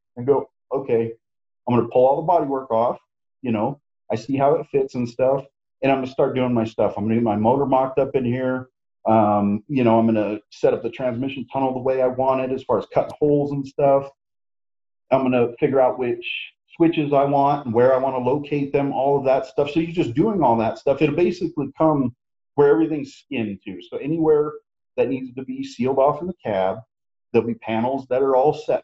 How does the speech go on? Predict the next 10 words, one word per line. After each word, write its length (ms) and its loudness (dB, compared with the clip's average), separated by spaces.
for 100 -12
that. 280 -2
That 200 0
will 160 -6
be, 420 -2
<clears throat> 140 -20
you 400 -4
know, 80 2
whatever, 540 2
uh, 200 0